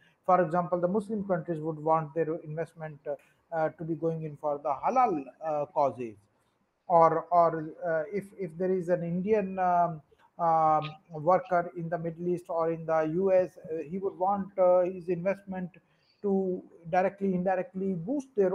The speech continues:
own economy back home i-, in India, or, or there may be a, a, a, a, a very agile or, uh, I would say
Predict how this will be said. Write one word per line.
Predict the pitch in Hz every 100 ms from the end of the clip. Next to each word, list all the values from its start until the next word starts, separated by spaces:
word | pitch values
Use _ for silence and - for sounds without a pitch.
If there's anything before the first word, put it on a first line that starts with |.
| 190
own | 190 185 185 180
economy | 151 170 175 175 180 175 - 151
back | 165 160
home | 180 180 175 170 _
i-, | 170 165 -
in | 180
India, | 262 269 165 117 104 - - _ _ -
or, | 185 190 185
or | 202 196 196 165
there | 190 185
may | 185
be | 190 196
a, | 190 180 180 170 - _ _ _
a, | 180 175 -
a, | 190 175 170 -
a, | 185 175 170 185 170
a |
very | 202 226 214
agile | 170 160 165 180 185
or, | 170 165 165 156
uh, | 156 151
I | 156
would | 160 160 -
say | 170 165